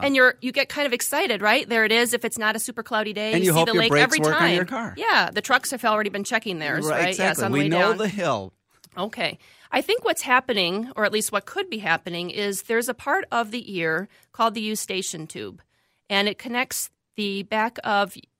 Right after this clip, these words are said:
Speaker 1: uh, from the middle ear space, which is supposed to be filled with air, down to the back of your nose and throat. And when we fly or go up or down a large hill,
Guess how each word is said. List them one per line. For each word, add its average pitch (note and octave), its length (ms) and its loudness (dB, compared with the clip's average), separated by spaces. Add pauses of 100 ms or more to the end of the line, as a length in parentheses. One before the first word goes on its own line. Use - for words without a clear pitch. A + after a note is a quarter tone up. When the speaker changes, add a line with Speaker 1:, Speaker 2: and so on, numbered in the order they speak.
Speaker 1:
uh, F#3 200 -2
from G#3+ 240 0
the F#3+ 60 0
middle B3+ 320 2
ear F#3 440 2
space, - 400 -4
which G#3+ 120 -4
is G#3 60 -4
supposed A3 240 -4
to - 60 -8
be B3+ 80 -6
filled A3 220 -4
with B3+ 160 0
air, F3 240 0
down F#3+ 240 2
to A3+ 40 -2
the G3+ 80 -8
back G3 220 0
of G3+ 80 -8
your G3+ 100 -8
nose F3+ 240 -4
and F3+ 100 -8
throat. C3 340 -6 (420)
And G#3 220 2
when G#3 160 2
we G#3 100 -2
fly A3 720 6
or G3 100 0
go F#3 240 -2
up A3+ 160 0
or G#3 60 -4
down G3+ 420 2
a F3 100 -8
large F3+ 360 -2
hill, G#3+ 500 2